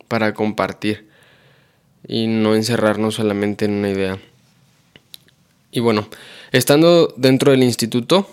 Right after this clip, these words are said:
del intensivo, esta idea empezó a hacerse más fuerte con las actividades que llevábamos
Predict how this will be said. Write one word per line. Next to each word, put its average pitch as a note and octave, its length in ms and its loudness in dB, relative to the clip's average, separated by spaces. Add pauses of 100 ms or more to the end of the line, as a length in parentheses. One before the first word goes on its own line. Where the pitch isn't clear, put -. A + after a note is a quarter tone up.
(140)
del A2 180 0
intensivo, A2 920 -2 (420)
esta B2+ 380 -2
idea C3 300 4
empezó C3+ 420 0
a A2+ 40 0
hacerse A#2 340 -4
más A#2+ 300 -2
fuerte A#2+ 600 -2 (520)
con A2+ 180 -2
las A2+ 160 -2
actividades G#2+ 640 0
que - 100 -6
llevábamos A2+ 720 0